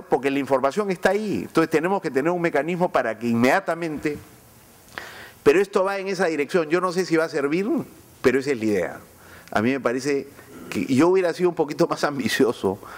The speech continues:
¿no es cierto?, tratar de ir no solo a la ubicación, sino a la posibilidad de grabar esa conversación desde donde se está llevando a cabo una extorsión o cometiendo un delito. Podemos pasar a la siguiente, por favor.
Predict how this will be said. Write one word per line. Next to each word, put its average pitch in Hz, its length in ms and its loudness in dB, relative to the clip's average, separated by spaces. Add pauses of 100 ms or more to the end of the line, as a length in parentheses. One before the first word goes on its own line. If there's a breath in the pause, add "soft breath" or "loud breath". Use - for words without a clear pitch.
(240 loud breath)
¿no 107 100 0
es 92 60 -2
cierto?, 123 280 2
tratar 120 400 0
de 131 80 2
ir 135 60 0
no 160 160 2
solo 196 240 2
a 185 40 0
la 165 60 -4
ubicación, 151 580 -2
sino 120 220 0
a 110 60 2
la 107 140 0
posibilidad 113 400 0
de 139 60 0
grabar 127 420 -4 (380 loud breath)
esa 123 240 2
conversación 98 800 0
desde 107 340 0
donde 104 260 0
se 101 100 0
está 117 380 0 (300 loud breath)
llevando 107 440 0
a 95 80 -6
cabo 110 400 0 (260)
una 117 180 2
extorsión 110 420 0
o 104 100 0
cometiendo 101 420 -2
un 95 80 -2
delito. 82 360 -8 (840 loud breath)
Podemos 139 320 2
pasar 131 320 0
a 143 60 -4
la 120 100 -4
siguiente, 101 520 -2
por 80 160 -4
favor. 85 300 -2